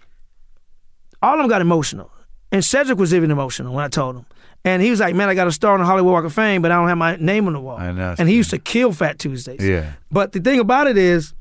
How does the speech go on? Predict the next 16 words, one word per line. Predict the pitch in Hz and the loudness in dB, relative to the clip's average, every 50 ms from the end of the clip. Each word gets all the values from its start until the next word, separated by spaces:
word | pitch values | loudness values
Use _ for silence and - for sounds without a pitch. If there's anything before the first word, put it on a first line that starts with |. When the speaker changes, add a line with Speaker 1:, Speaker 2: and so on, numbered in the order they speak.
| - - - - - - - - - - - - - - - - - - - _ _ - - - _ - | -16 -16 -18 -18 -18 -18 -18 -20 -20 -20 -20 -20 -20 -20 -20 -20 -20 -20 -20 _ _ -20 -20 -20 _ -2
Speaker 1:
D | - 233 | 0 2
Militant, | 226 214 202 180 151 - - 254 262 240 220 - - | 2 2 2 0 -2 -2 0 2 2 2 0 0 -2
when | - 180 | -2 -2
I | 175 170 | -2 -2
told | 151 - - 214 247 269 262 220 | -2 -2 0 2 2 2 2 2
him, | 175 165 151 151 147 151 151 - - | 2 2 0 0 -2 -4 -8 -6 -2
Speaker 2:
Yeah. | 101 101 90 80 78 - - - - - - - _ | 0 0 0 -2 -4 -10 -18 -20 -20 -20 -20 -20 _
Speaker 1:
he | - 262 294 | 0 0 2
got | 247 226 185 - - | 2 2 -2 -4 -2
super | - - 277 - - 208 | 0 0 0 2 2 2
emotional. | 170 156 147 139 131 - - 123 120 113 - - - - | 2 2 0 -4 -6 -10 -12 -12 -14 -14 -18 -20 -16 -8
Speaker 2:
Yeah. | - 101 95 87 80 - - - | -4 -2 -2 -2 -4 -8 -8 -4
Speaker 1:
And, | - 196 196 208 - - | -2 0 0 -2 -2 -2
and | 202 196 | -2 0
I | 196 190 | 0 -2
think | 180 - - 269 269 262 247 - | -4 -4 -4 -2 0 0 -2 -4